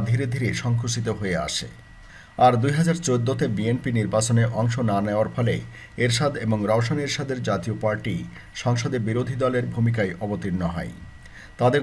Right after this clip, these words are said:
দুর্বলতা নিয়ে নতুন করে কিছু বলার নেই, তাতে কি? পার্লামেন্টে একটি শক্তিশালী বিরোধী দলের অবর্তমানে শেখ হাসিনার নেতৃত্বে বাংলাদেশে অর্থনৈতিক ও সামাজিক ক্ষেত্রে ব্যাপক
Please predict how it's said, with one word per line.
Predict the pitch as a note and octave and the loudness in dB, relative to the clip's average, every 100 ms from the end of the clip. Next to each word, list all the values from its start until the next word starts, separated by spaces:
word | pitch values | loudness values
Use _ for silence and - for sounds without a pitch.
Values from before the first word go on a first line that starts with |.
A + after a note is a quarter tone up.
| A#2 | 0
দুর্বলতা | B2 B2 C#3 C3 C3 | 0 2 0 2 0
নিয়ে | B2+ F#2 | 0 0
নতুন | F#2+ A#2 C3+ | 0 0 -2
করে | B2+ B2 A#2 | -2 -4 -4
কিছু | A#2 A#2 | -4 -2
বলার | F#2+ F#2 F2 | -2 -2 -2
নেই, | F2 - - - - - | -2 -4 -8 -16 -20 -4
তাতে | A#2 A#2+ | 0 0
কি? | A#2 - - - - - - | -2 -6 -14 -16 -20 -20 2
পার্লামেন্টে | B2+ C3+ D#3 E3+ E3+ C3 A#2 | 8 10 12 10 10 6 4
একটি | A#2+ A#2+ | 0 -2
শক্তিশালী | - - E3 D#3+ D#3 | -2 0 0 2 2
বিরোধী | C3 A#2+ B2+ A#2 | 2 2 2 0
দলের | E3 C#3 C3+ A#2 | 0 0 0 0
অবর্তমানে | G#2+ G#2+ G#2+ A#2+ A2+ F#2 | 2 2 4 4 6 4
শেখ | - C3+ C3 | 2 -2 -4
হাসিনার | C#3 D3+ C3 B2+ | -4 -2 0 2
নেতৃত্বে | G#2 F2 A#2+ A#2 - F2 - - - - | 0 -2 -4 -2 -2 -2 -4 -14 -20 -8
বাংলাদেশে | G#2 A#2 C3 C3 B2+ - - | 0 4 4 2 0 -2 2
অর্থনৈতিক | A2+ A#2 D#3 C#3 D3 - G#2 | 2 2 -2 -2 -4 -4 -2
ও | |
সামাজিক | G2 - A2+ A#2+ B2 | -2 0 0 0 -2
ক্ষেত্রে | - A#2+ A2+ | -4 -4 -2
ব্যাপক | F2+ A2 A2+ | 2 2 2